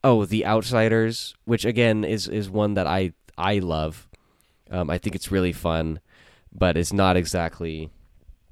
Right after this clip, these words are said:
you know, the most critically acclaimed film. As, uh, as Shade and I have discussed, it's sort of got some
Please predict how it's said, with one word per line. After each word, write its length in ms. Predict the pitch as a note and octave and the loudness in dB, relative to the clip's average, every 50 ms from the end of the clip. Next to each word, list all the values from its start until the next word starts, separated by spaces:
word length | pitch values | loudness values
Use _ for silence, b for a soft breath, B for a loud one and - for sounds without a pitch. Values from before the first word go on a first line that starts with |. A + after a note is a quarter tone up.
| - _ _ _ _ - | -20 _ _ _ _ -10
you 140 | F#2+ F#2 F2+ | -4 -2 0
know, 180 | D#2+ D#2 D2 D#2 | 0 0 0 0
the 140 | D#2 F2 F2 | 0 0 0
most 560 | F2+ F2 E2+ E2 E2 - - - - - - | 2 2 2 2 0 -2 -4 -6 -8 -10 -14
critically 640 | - - - F#2 F2+ F2 E2+ - - E2+ E2 D#2 B1+ | -12 -6 -2 0 0 0 0 -2 -4 -4 -4 -4 -4
acclaimed 580 | E2 - - - F#2+ F2+ F2+ F2+ F2+ F2+ - | -6 -8 -6 -4 -2 -2 -2 -2 -2 -4 -8
film. 580 | - - - F#2+ F#2 F2+ F2 F2 F2+ F2+ F2 - _ _ _ _ _ _ _ _ _ _ _ - - _ _ - | -10 -8 -4 -2 0 0 0 -2 -2 -4 -8 -10 _ _ _ _ _ _ _ _ _ _ _ -20 -20 _ _ -6
As, 280 | E2+ F2+ F2 E2 D#2 - | -2 -2 -2 -2 -2 0
uh, 280 | F2+ F2 F2 F2 F2 - B B B B B B B B B | 0 2 2 0 0 -4 B B B B B B B B B
as 280 | B D#2+ F2 E2 - - | B -4 -4 -4 -4 -8
Shade 320 | - - - F#2+ F2+ E2+ E2 | -8 -4 -2 -2 -2 -2 -2
and 80 | F2+ | -4
I 120 | F2 F2 E2+ | -4 -2 -2
have 120 | F2 E2+ - | -4 -6 -6
discussed, 560 | - F2 - - F#2 F2 E2+ E2+ - - - | -8 -10 -10 -6 -4 -4 -4 -4 -6 -10 -14
it's 100 | - - | -14 -12
sort 260 | - - F#2+ F2+ E2 | -8 -6 -4 -4 -4
of 120 | E2 - | -6 -6
got 260 | - F#2 F2 E2+ - - | -4 -2 -2 -2 -2 -4
some 540 | - - F#2 F2 E2+ E2+ E2+ E2+ D#2+ - | -6 -4 -2 -2 -2 -2 -4 -6 -6 -8